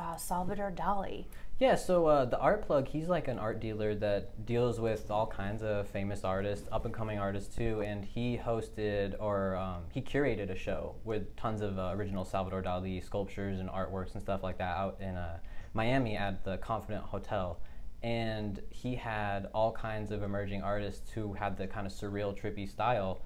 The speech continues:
Speaker 2: come out and show work along with that show. So I, yeah, I was, got the opportunity to bring, um,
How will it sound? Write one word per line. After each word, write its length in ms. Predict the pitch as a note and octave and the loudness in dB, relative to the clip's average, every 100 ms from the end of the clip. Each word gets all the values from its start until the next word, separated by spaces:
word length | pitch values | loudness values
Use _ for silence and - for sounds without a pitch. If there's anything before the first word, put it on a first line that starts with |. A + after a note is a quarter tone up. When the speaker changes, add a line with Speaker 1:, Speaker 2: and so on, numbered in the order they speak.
| - - | -4 -2
Speaker 2:
come 160 | C#3+ C3 | 0 2
out 120 | G#2+ | 2
and 80 | G#2 | 0
show 220 | - A2+ | 2 2
work 300 | G2+ A#2 - | 2 0 2
along 300 | G#2 G2+ G2 | 0 0 0
with 180 | G2 - | -2 -2
that 180 | D2+ F2 | -4 0
show. 260 | B2 A#2+ | 2 4
So 160 | G2 G2 | 2 0
I, 160 | F#2+ G2 | 2 2
yeah, 220 | G#2+ G2+ | 0 0
I 40 | |
was, 160 | G2 G2 | 0 -2
got 180 | F#2+ F#2+ | -2 0
the 80 | |
opportunity 400 | G2 - G#2+ G2+ F#2+ | -2 -4 -4 -2 -2
to 80 | G#2 | -2
bring, 360 | G2+ G2 F#2 | -2 -2 0
um, 420 | G2+ F#2+ F2+ F2 | 0 -2 -2 -4